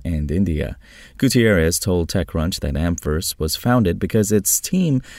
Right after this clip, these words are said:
saw a huge opportunity to create a company with I P and products for gaming fans that sits at the intersection of gaming and popular culture,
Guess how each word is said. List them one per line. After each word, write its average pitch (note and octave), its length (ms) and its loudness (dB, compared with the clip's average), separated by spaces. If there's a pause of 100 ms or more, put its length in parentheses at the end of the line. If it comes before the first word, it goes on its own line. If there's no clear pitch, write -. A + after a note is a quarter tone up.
saw D#3+ 260 2
a C#3+ 100 0
huge F#3+ 560 2
opportunity B2 720 0
to D#2 100 -2
create E2+ 360 0
a D2+ 60 -2
company E2+ 360 -2
with D#2+ 280 -2
I E2+ 200 0
P C3+ 300 0
and E2 180 -4
products C3+ 460 -2
for E2+ 140 -2
gaming B2 400 0
fans D#2 420 -2 (320)
that A#2 140 4
sits - 320 0
at F2+ 140 0
the F2+ 120 2
intersection D#2+ 600 -2
of D2 160 -6
gaming D#2+ 360 2
and D2 160 -2
popular E2 440 -2
culture, E2+ 500 -2